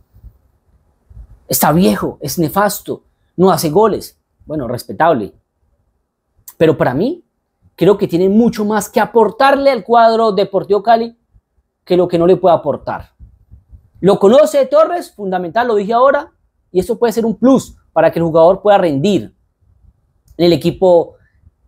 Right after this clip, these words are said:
del cuadro Deportivo Cali. Esperemos que le vaya bien en el cuadro azucarero, la mejor de las suertes para Anderson Plata en el equipo azucarero. Estoy seguro que le va a ir muy bien en el equipo y que nos va a ayudar mucho en este proceso de poder crear sociedades, pero también marcar y asistir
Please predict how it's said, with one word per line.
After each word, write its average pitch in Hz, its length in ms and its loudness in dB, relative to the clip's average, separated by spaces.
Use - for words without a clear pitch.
del 156 520 -2
cuadro 156 500 2
Deportivo 139 720 -6
Cali. 101 380 -10
Esperemos 185 540 0
que - 100 -4
le 170 80 4
vaya 190 220 4
bien 208 160 2
en 202 100 -4
el 147 100 -8
cuadro 185 180 0
azucarero, 185 400 0
la 185 100 2
mejor 175 480 -4
de 190 140 0
las 170 160 -2
suertes 247 440 0
para 175 180 -6
Anderson 170 360 -10
Plata 160 240 -4
en 180 60 -10
el 156 80 -10
equipo 147 260 -14
azucarero. 180 360 0
Estoy 180 140 -6
seguro 185 380 2
que - 260 -8
le 175 120 2
va 185 80 4
a 190 40 4
ir 190 80 4
muy 202 140 -2
bien 196 360 -2
en 220 100 -4
el 226 80 0
equipo 220 560 -2
y 226 140 -6
que 220 120 -2
nos 202 140 -2
va 226 60 4
a - 40 2
ayudar 262 240 2
mucho 254 360 -2
en 151 60 -10
este 190 180 -10
proceso 180 480 -6
de 160 100 -2
poder 175 280 0
crear 247 320 2
sociedades, 233 800 2
pero 175 160 -8
también 175 260 -4
marcar 196 460 -4
y 180 80 0
asistir 175 520 -2